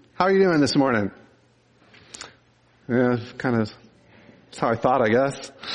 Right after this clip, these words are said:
It, it, kinda funny, I, I had said when I, when I came up here, hey, Nathan, you can, you can throw it up ri-, right now. Um,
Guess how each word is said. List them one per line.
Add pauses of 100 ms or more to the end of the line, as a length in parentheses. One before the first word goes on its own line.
(100)
It, (340)
it,
kinda
funny,
I,
I
had
said
when
I,
when
I
came
up
here,
hey,
Nathan,
you
can,
you
can
throw
it
up
ri-,
right
now. (800)
Um,